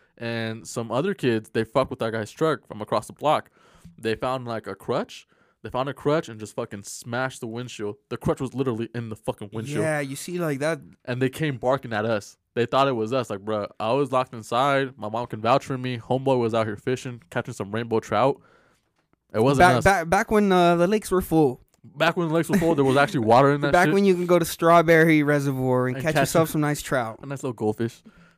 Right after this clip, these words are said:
Speaker 1: But, yeah, that's, I think that's the baddest. Oh, and we would actually, uh, from Acapulco, they would have little keys. I don't know why.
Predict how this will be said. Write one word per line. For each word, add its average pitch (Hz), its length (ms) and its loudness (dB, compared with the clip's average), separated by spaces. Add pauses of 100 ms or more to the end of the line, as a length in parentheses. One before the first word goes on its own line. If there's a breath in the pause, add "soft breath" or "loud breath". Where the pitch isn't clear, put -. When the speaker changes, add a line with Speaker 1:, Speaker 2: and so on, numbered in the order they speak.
Speaker 1:
But, 135 300 -10 (220)
yeah, 143 320 -4
that's, 131 200 -2
I 120 100 -2
think 175 140 -4
that's 135 160 -4
the 110 100 -4 (340)
baddest. 135 500 2
Oh, 151 220 8
and 120 160 -2
we 127 80 4
would 170 180 6
actually, 156 400 2
uh, 107 220 2
from 107 160 -4
Acapulco, 113 680 -4 (220)
they 127 80 -6
would 117 100 0
have 123 220 -2
little 127 200 -2
keys. - 440 -12 (640)
I - 60 -10
don't 151 120 -6
know 131 60 -8
why. 120 440 -2